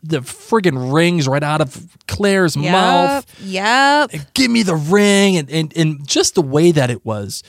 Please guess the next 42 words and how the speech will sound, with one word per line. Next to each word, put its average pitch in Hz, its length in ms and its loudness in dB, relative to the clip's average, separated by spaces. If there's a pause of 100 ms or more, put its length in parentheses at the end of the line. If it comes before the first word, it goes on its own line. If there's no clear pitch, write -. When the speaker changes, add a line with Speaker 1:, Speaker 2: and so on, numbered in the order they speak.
(380)
Speaker 1:
it 139 160 -4
was 107 120 -12
shot, 208 480 -4 (400)
um, 117 440 -14 (100)
the, 131 180 -10
the 135 160 -4
way 143 160 -2
that 131 120 -4
it 98 80 -12
was 117 140 -12 (120)
edited, 180 540 -2 (320)
uh, 104 200 -8
he 139 260 -4
allows 135 600 0
them 151 280 -2
to - 140 -8
live 170 500 -4
because - 320 -10
he 107 100 -18
does 151 320 -6
have 139 260 -2
some 180 920 -2
sense 170 560 -2
of 147 200 -8
code 170 520 2
about 151 360 0
him. 160 280 -4
You 156 80 -4
know, 131 120 0
it's 139 200 -4
very 160 220 -4
little, 156 280 0
but 156 220 -8
there 143 160 -4
is 151 160 -6
a 139 60 -8
small 170 500 0
sense 131 380 -2
of 123 100 -4
it - 140 -8
there. 113 280 -2
Speaker 2:
Mm-hmm. 226 240 -6